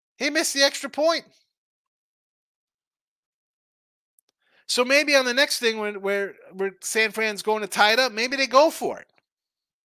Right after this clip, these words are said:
Because it's seventeen sixteen instead of sixteen sixteen. Man, I, I mean, come on, folks. Hate to be a broken record.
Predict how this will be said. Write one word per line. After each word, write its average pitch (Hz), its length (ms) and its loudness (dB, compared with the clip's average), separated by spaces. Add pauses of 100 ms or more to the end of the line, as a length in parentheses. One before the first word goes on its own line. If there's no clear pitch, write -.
(1300)
Because 214 460 2
it's 220 180 -2
seventeen 262 460 0
sixteen 208 720 -4 (380)
instead 185 380 -4
of 185 240 0
sixteen 185 500 -6
sixteen. 110 500 -10 (1120)
Man, 160 240 -6 (500)
I, 208 200 -8
I 160 80 -6
mean, 170 280 -12
come 262 200 -12
on, 131 180 -4 (320)
folks. - 480 -16 (1120)
Hate 175 140 -10
to 185 60 -14
be 190 100 2
a 180 80 2
broken 180 320 0
record. 156 420 -2